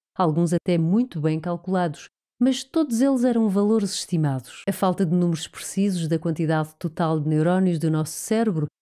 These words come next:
devia-se ao facto de não ser uma tarefa fácil e faltava uma técnica mais precisa para contar as células. Uma equipa de neurocientistas brasileiros, onde se incluem os que já referimos,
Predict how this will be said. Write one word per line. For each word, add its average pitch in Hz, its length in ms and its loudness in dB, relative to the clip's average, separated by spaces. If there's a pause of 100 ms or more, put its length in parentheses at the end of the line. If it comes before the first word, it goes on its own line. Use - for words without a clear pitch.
(180)
devia-se 165 360 0
ao 180 60 0
facto 170 420 -4
de 156 100 0
não 175 200 2
ser 202 300 -2
uma 165 140 -2
tarefa 151 340 -4
fácil 170 540 -2 (280)
e 269 80 0
faltava 262 440 -2
uma 233 160 2
técnica 233 480 -2
mais 202 280 -2
precisa 202 640 0
para 151 200 -2
contar 147 320 -2
as 151 140 -4
células. 127 600 -6 (100)
Uma 214 140 4
equipa 190 340 0
de 156 80 0
neurocientistas 151 760 0
brasileiros, 151 720 0
onde 156 160 0
se - 120 -4
incluem 160 360 0
os 151 120 -4
que 151 100 -8
já 151 140 0
referimos, 185 640 0